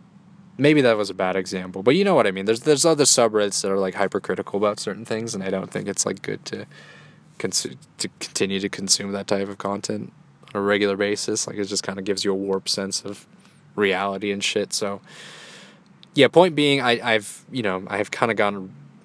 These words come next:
rid of Reddit to, out of my sort of daily intake of shit, and I feel like that's been a good thing.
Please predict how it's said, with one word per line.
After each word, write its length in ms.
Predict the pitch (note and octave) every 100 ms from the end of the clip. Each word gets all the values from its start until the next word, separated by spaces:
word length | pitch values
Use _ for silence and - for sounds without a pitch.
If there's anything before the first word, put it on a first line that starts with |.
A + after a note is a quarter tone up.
| -
rid 340 | G#2 G#2 G#2+
of 200 | G#2 F#2+
Reddit 440 | G2+ F#2+ F#2 F#2 F#2+ _ _ - - - - - -
to, 320 | A2 F#2+ F2+ _ _ - - _ - - _ -
out 140 | G#2+ G2+
of 80 | F#2+
my 140 | F#2
sort 200 | - G2+
of 180 | F#2 -
daily 440 | G2 G2 G2 F#2+ - - - - - - -
intake 480 | G#2+ F#2+ G2 F2+
of 100 | F#2+
shit, 240 | - F2 F2+
and 140 | G2
I 60 | G2
feel 160 | A2
like 120 | G2+ F2+
that's 200 | F#2+ -
been 120 | F#2+
a 60 |
good 240 | E2+ F#2+ -
thing. 260 | - -